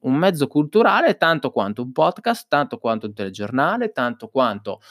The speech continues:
eh, un libro, eh, però bisogna prenderli con la giusta, con la giusta dose. E quindi, eh, io non inizierò più nuove serie T V, non guarderò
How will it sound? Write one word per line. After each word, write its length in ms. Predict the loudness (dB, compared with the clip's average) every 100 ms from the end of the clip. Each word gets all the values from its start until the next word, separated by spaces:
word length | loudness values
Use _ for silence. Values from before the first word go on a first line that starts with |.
| -20 -18 -6
eh, 80 | -2
un 280 | -2 -2 -2
libro, 600 | -2 -4 0 2 0 -6 -20 -20 _
eh, 720 | -2 0 0 0 0 -2 -4 _ -2
però 240 | 2 2
bisogna 400 | 4 2 4 2
prenderli 880 | 0 -2 0 0 0 2 4 4 0
con 280 | -2 0 2
la 480 | 2 2 0 0 -4
giusta, 500 | -6 -8 -2 -2 -2
con 140 | -4 -4
la 100 | -4
giusta 340 | -6 -8 -6
dose. 380 | -6 -8 -10 -10
E 160 | -6 0
quindi, 460 | 4 6 6 2 0 -20 -18
eh, 560 | -2 2 4 2 -2 -4 _ 2
io 380 | 6 6 2 _ 0
non 500 | 4 4 4 2 0
inizierò 680 | 0 0 0 2 2 2 -2 _
più 360 | 0 6 6 6
nuove 360 | 2 2 0
serie 300 | 0 2 2
T 140 | 0 2
V, 340 | 4 4 0 _ _ _ _ _ _ _ _ _ -14 -4
non 640 | 2 4 6 4 2 0
guarderò 760 | 0 2 2 0 0 2 2